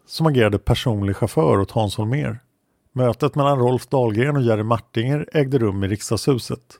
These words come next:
Dahlgren är orolig och understryker för Martinger att det inte får komma ut att uppgifterna han ska delge Martinger kommer från honom.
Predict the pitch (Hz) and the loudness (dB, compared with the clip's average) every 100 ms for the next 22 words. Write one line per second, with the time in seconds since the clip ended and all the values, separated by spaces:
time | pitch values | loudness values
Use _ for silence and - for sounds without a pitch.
0 | _ _ _ - 120 107 120 127 - 127 | _ _ _ -4 -2 0 0 0 0 0
1 | 120 147 110 107 - _ _ _ _ _ | 2 0 0 -4 -8 _ _ _ _ _
2 | _ - 156 131 123 175 151 135 127 123 | _ -2 0 0 0 0 2 0 2 0
3 | - 110 107 101 151 139 120 - 170 165 | 0 0 0 2 0 0 -4 -4 0 2
4 | 170 - - - 110 151 - 151 147 - | 0 -2 -8 -12 -2 -2 0 0 -2 0
5 | 147 120 - 98 143 139 151 156 131 117 | 0 0 -2 0 2 2 2 2 0 -2
6 | 113 127 - - 117 104 101 - 117 127 | 0 0 -4 -2 -2 0 -2 0 0 0
7 | 127 123 | 0 -4